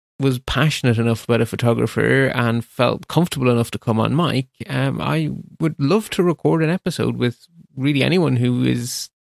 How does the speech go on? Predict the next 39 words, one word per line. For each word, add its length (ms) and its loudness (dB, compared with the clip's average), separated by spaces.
keen 260 2
to 140 2
evangelize 760 0
a 140 0
photographer. 560 -2
Um, 220 0
you 80 4
know, 80 2
at 300 0
this 140 0
stage, 200 0
you've 100 0
heard 420 -2
two 240 2
of 120 -2
the 80 -2
shows, 540 -2
this 260 -4
one 320 0
and 240 -2
the 60 0
one 160 2
recorded 320 2
with 140 0
Antonio. 480 0
And 120 -2
if 140 -4
it's, 200 -8
if 60 -14
you 120 -4
think 240 -4
you 100 -2
can 140 -4
have 400 0
as 420 0
passionate 420 -2
a 40 2
conversation 600 0
about 240 0